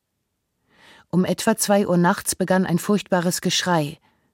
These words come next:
Unmittelbar danach fielen Schüsse. Die Deutschen gingen mit Revolvern, Nagern vor. Die ganze Nacht hindurch wurden die Leute mit L K W,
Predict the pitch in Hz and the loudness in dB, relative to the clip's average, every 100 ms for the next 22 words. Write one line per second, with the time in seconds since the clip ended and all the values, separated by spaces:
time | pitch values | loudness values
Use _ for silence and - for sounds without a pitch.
0 | _ _ _ _ _ - 196 214 196 185 | _ _ _ _ _ 0 4 4 2 0
1 | 160 156 151 151 180 - - 170 160 - | 0 2 2 2 0 -2 0 0 2 0
2 | 220 - 139 - _ _ _ _ _ - | -2 -2 -8 -10 _ _ _ _ _ -4
3 | 165 160 170 190 170 180 175 170 - 165 | 0 0 2 0 2 2 2 2 0 -2
4 | 143 165 180 160 147 143 131 _ _ _ | 0 0 2 0 -2 -6 -14 _ _ _
5 | 156 156 160 143 131 139 - - 127 131 | -2 -2 0 -4 -6 -12 -14 -8 -6 -8
6 | - _ _ _ _ _ _ _ _ _ | -14 _ _ _ _ _ _ _ _ _
7 | _ _ _ _ - - _ - 185 196 | _ _ _ _ -20 -20 _ 0 2 2
8 | - 196 196 - 214 214 208 196 202 208 | 4 2 2 2 2 2 0 0 0 2
9 | 185 160 190 185 170 - 175 220 202 165 | 2 2 2 0 -2 -2 -2 0 -2 0
10 | 165 151 | 0 -2